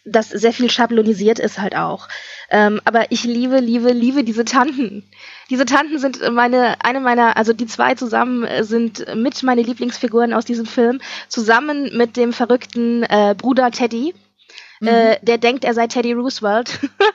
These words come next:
Speaker 1: <laughs> Und, äh, großartig. Und alleine diese Tanten, äh, wenn man denen zusieht, ähm, allein schon nur von der Mimik her,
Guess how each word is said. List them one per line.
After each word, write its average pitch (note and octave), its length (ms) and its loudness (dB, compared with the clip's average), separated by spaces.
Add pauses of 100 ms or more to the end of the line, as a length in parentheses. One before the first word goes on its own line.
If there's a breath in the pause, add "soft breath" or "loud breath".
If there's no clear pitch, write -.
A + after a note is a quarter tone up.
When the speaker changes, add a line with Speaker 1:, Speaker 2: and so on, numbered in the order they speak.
Speaker 1:
<laughs> - 400 0
Und, C#4 340 0
äh, B3 240 4 (260)
großartig. B3 960 0
Und A#3+ 220 -2
alleine B3 340 2
diese D4 180 2
Tanten, C#4 500 -2
äh, A3+ 300 2
wenn A#3+ 120 2
man B3 160 2
denen A#3+ 180 0
zusieht, A#3 540 -2
ähm, A#3 200 0
allein A#3+ 300 2
schon C#4 200 0
nur A#3+ 280 2
von - 180 -2
der A#3+ 120 2
Mimik A#3+ 440 2
her, G#3+ 300 2